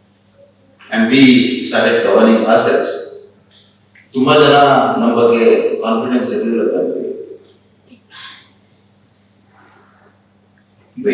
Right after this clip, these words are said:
India which was there in nineteen forty-seven, many people told that ಇದು ಭಾರತ ಭಾರತವಾಗಿ ಉಳಿಲಿಕ್ಕೆ ಸಾಧ್ಯ ಇಲ್ಲ. This will be divided into multiple pieces. They might not be able to run their economy.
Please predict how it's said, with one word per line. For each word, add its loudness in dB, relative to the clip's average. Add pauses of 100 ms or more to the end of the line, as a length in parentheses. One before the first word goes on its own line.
(140)
India 6 (100)
which 2
was -2 (100)
there 2
in 0
nineteen -4 (100)
forty-seven, -2 (1000)
many 2
people 0 (120)
told 6
that 4
ಇದು -2 (100)
ಭಾರತ 4 (120)
ಭಾರತವಾಗಿ 2
ಉಳಿಲಿಕ್ಕೆ -2
ಸಾಧ್ಯ -2
ಇಲ್ಲ. -2 (1160)
This -14
will -10
be -8
divided 8
into 0
multiple -8 (420)
pieces. -14 (800)
They -6
might -4
not -2
be -6
able -4
to -6
run -4
their -2
economy. -6